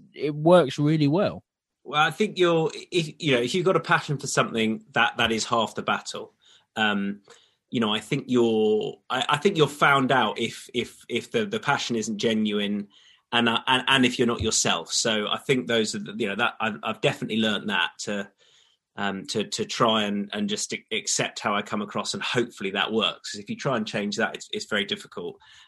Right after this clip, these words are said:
Speaker 2: Um, and, you know, I'm, I'm a, I'm a, to be honest, I'm a fan of, of all sports. Um, but I think horse racing was, you know, there was,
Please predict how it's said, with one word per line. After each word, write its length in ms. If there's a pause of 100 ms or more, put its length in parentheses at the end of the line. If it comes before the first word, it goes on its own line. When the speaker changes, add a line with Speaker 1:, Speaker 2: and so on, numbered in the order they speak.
(100)
Speaker 2:
Um, 540 (440)
and, 500 (180)
you 80
know, 100
I'm, 120
I'm 200
a, 120
I'm 200
a, 180 (320)
to 80
be 80
honest, 160
I'm 80
a 40
fan 300
of, 160 (100)
of 160
all 340
sports. 760 (120)
Um, 920
but 160
I 80
think 380
horse 460
racing 500
was, 720 (1120)
you 100
know, 80
there 80
was, 240